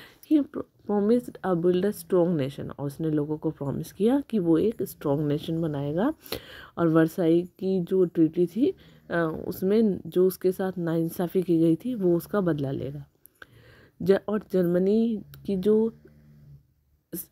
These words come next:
हाँ, जो पूरे वर्ल्ड में जो डिग्निटी थी, ठीक है, यानी जो उसका पूरा जर्मनी की जो एक छाप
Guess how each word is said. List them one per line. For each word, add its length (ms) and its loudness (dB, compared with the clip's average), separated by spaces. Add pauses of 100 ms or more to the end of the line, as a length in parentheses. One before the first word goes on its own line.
हाँ, 240 -2
जो 380 4
पूरे 340 2
वर्ल्ड 380 2
में 260 0
जो 160 4
डिग्निटी 580 0
थी, 260 0 (440)
ठीक 160 0
है, 100 6
यानी 280 2
जो 200 -2
उसका 400 -4 (1600)
पूरा 460 0 (380)
जर्मनी 560 2
की 220 0
जो 260 2 (1300)
एक 500 0 (920)
छाप 360 0